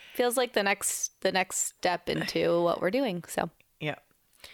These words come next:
Speaker 2: We've been, uh, talking to a few people that we know, 'cause there's people we, <laughs> there's a lot of people we don't know out there listening, and, but the few that we do know
Speaker 1: Mm-hmm.
Speaker 2: have said, "Why aren't you on video?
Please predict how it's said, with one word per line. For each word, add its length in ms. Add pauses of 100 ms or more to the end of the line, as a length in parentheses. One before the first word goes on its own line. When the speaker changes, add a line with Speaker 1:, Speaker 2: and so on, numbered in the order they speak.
(320)
Speaker 2:
We've 200
been, 380
uh, 280
talking 340
to 180
a 40
few 160
people 300
that 160
we 260
know, 720 (120)
'cause 240
there's 320
people 560
we, 180 (140)
<laughs> 160
there's 200
a 100 (180)
lot 180
of 60
people 220
we 100
don't 340
know 380
out 200
there 220
listening, 540 (120)
and, 520 (520)
but 120
the 80
few 340
that 220
we 100
do 380
know 560
Speaker 1:
Mm-hmm. 240 (360)
Speaker 2:
have 320
said, 480
"Why 180
aren't 120
you 80
on 160
video? 560